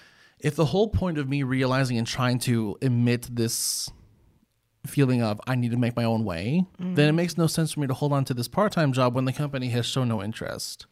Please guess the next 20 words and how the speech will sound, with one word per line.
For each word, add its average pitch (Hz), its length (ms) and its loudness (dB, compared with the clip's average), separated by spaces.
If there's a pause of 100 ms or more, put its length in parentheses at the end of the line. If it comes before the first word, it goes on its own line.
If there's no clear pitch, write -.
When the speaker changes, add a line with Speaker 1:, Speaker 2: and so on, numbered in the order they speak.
(380)
Speaker 2:
But 185 160 -10
you 180 60 -10
know 170 120 -6
what? 190 320 -6 (540)
That 165 180 -6
goes 170 240 -8
back 175 240 -8
to - 100 -10
what 160 200 -6
we 160 100 -10
were 156 80 -12
talking 151 260 -12
about 143 180 -10
before 151 260 -8
we 139 80 -14
started 131 280 -12
recording, 160 540 -12 (800)
that 165 300 -10
being 147 180 -10
comfortable. - 500 -12